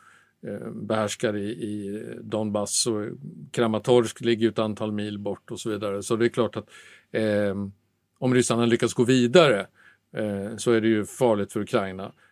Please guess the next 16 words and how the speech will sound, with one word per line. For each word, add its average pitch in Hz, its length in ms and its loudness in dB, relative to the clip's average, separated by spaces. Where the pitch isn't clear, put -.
Men 113 440 2
vi 120 140 4
vet 131 280 4
ju 131 40 0
att - 100 0
Ukraina 110 380 2
sedan 113 260 0
länge 113 260 2
har 127 100 0
grävt 113 360 0
nya 107 340 -2
stridslinjer 117 840 -2
strax - 400 -2
bortom 131 540 2
Bachmut, 107 600 -4
och, 104 360 -4